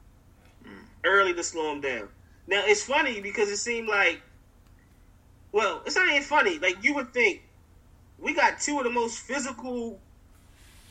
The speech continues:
Speaker 2: press corners in Jimmy and Marlon.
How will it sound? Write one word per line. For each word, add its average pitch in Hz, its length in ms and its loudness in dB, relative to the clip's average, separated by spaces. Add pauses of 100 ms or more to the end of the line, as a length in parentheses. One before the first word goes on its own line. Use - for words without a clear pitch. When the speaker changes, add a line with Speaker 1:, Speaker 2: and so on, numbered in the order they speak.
(140)
Speaker 2:
press - 280 -2
corners 208 640 -2
in 147 500 -2 (600)
Jimmy 202 560 0 (340)
and 151 180 -2
Marlon. 170 360 2